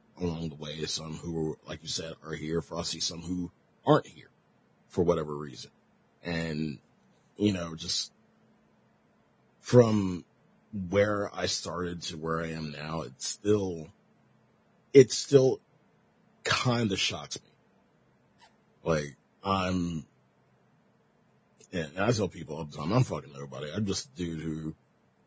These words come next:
who drinks on stream and plays video games. That's it.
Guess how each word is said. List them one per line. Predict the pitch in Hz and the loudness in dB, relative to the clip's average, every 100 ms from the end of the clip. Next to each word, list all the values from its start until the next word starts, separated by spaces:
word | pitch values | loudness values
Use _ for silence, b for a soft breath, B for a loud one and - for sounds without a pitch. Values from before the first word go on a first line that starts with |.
| - | 2
who | 98 92 87 - _ _ _ _ - | 4 4 -4 -14 _ _ _ _ -2
drinks | 120 151 147 | 8 10 10
on | 135 127 | 4 0
stream | - 123 117 | -2 -2 0
and | 101 | 0
plays | 101 95 87 | 0 -2 -4
video | 90 82 73 | -8 -10 -14
games. | 71 76 76 | -14 -14 -10
That's | 90 85 | -6 -6
it. | 73 | -8